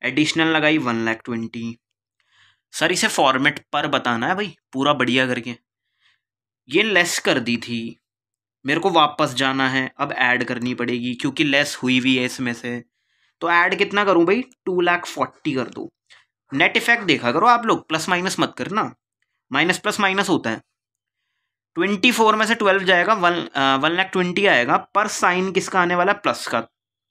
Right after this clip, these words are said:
तो प्लस हो जाएगी अमाउंट वन लाख ट्वेंटी। तो यार ये अमाउंट आ गई सिक्स लाख रुपीज। सर ये कैसा आ गया, चार लाख अस्सी में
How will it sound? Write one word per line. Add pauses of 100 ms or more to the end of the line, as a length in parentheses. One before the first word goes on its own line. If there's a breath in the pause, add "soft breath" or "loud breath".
(140)
तो
प्लस
हो
जाएगी
अमाउंट
वन
लाख
ट्वेंटी। (500 loud breath)
तो
यार
ये
अमाउंट
आ
गई
सिक्स
लाख
रुपीज। (880 soft breath)
सर
ये
कैसा
आ
गया, (120)
चार
लाख
अस्सी
में